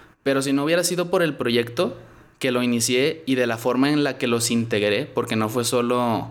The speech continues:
"Oye, tú eres músico, toca esto que yo necesito que toques", sino que de verdad hicimos una relación como casi de familia, haz de cuenta. Entonces, sin buscarlo,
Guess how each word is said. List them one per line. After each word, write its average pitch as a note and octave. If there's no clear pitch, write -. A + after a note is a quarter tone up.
"Oye, D3
tú D3
eres D#3+
músico, F3+
toca D3+
esto D#3
que C3+
yo A#2+
necesito C3+
que B2+
toques", A#2
sino A2+
que A2+
de A2
verdad G#2+
hicimos C3
una C#3
relación A#2
como A#2+
casi A2
de B2
familia, G#2+
haz G2
de G#2
cuenta. -
Entonces, A#2+
sin C#3+
buscarlo, C#3